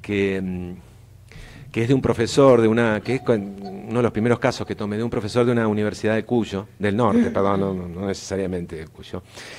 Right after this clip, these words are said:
que me contactó porque los alumnos le habían creado un blog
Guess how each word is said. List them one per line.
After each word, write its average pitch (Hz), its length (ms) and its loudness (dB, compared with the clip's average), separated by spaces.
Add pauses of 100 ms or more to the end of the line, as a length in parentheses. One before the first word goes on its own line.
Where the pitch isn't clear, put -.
(360)
que 110 500 4
me 104 160 0
contactó 123 680 4
porque 98 800 0 (160)
los 98 280 -4
alumnos 120 600 4
le 104 100 -4
habían 110 220 0
creado 110 440 4
un 98 300 0
blog 107 420 6